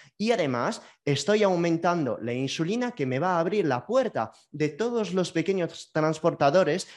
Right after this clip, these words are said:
de aminoácidos que están en el tejido muscular. Entonces, una fuente de proteína y una fuente de carbos sin grasa post-entreno es la mejor herramienta que tú puedas usar en caso de buscar ganancia de masa muscular.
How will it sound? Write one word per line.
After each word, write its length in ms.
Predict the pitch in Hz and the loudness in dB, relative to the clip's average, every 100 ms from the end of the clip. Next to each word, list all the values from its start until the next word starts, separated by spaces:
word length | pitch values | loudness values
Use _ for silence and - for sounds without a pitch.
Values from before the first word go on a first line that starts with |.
| - | -2
de 200 | 139 156 | 2 4
aminoácidos 760 | 156 147 143 190 175 147 160 | 4 2 2 0 -2 -2 -2
que 80 | 139 | -4
están 280 | - 165 180 | -2 0 0
en 120 | 143 | 0
el 160 | 139 123 | 0 -2
tejido 340 | 127 175 160 | -4 -2 -2
muscular. 600 | 117 110 131 190 196 - _ _ _ _ _ - | -2 -6 -4 -2 -2 -6 _ _ _ _ _ -6
Entonces, 600 | - 151 175 190 269 - _ _ _ _ - | 0 0 0 -2 -4 -10 _ _ _ _ 2
una 220 | 175 220 | 6 6
fuente 260 | 214 208 190 | 4 0 0
de 100 | 196 | 0
proteína 560 | 185 185 208 190 120 - | 0 0 0 0 -4 -4
y 120 | 139 | -2
una 180 | 175 170 | -2 -4
fuente 260 | 185 180 | -4 -4
de 140 | 175 170 | -4 0
carbos 380 | 190 123 107 | 0 -2 -4
sin 280 | - - 175 | -4 0 4
grasa 480 | 190 202 202 220 - | 6 4 4 -2 0
post-entreno 680 | 170 165 175 160 175 185 226 | -2 0 0 0 0 0 -2
es 120 | 143 | -2
la 100 | 123 | -2
mejor 600 | 123 113 - 165 208 214 - _ _ _ | -2 -4 2 4 4 0 -12 _ _ _
herramienta 580 | 180 190 185 190 208 196 | 2 4 2 0 -2 -4
que 100 | 127 | -4
tú 180 | 160 165 | -6 -2
puedas 320 | 185 175 175 | 2 0 -2
usar 400 | 151 160 185 - | -2 0 0 -4
en 200 | 131 123 | -6 -4
caso 260 | 147 147 165 | -2 -2 -2
de 100 | 151 | -4
buscar 360 | 135 - 139 | -6 -2 -2
ganancia 460 | 139 123 143 156 147 | 0 -2 -2 -2 -4
de 100 | 123 | -4
masa 240 | 123 120 | -6 -8
muscular. 560 | 120 120 - 285 - | -8 -8 -4 -2 -2